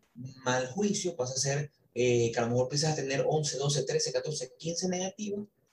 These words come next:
porque no estás tomando las decisiones correctas, porque estás lleno a lo mejor de venganza y quieres recuperar lo que perdiste,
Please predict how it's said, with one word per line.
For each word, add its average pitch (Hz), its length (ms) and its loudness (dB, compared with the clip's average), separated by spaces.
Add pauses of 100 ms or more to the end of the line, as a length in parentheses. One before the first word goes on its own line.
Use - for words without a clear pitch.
(120)
porque 175 340 0
no 151 80 0
estás 175 200 2
tomando 180 420 0
las 156 160 2
decisiones 147 400 -2
correctas, 202 540 -2 (260)
porque 123 200 -2
estás 127 260 -2
lleno 147 220 4
a 156 40 2
lo 156 80 2
mejor 135 320 0
de 151 460 0
venganza 180 680 -2 (180)
y 147 140 -8
quieres 143 360 0 (180)
recuperar 135 420 0
lo 143 60 0
que 147 80 2
perdiste, 175 600 0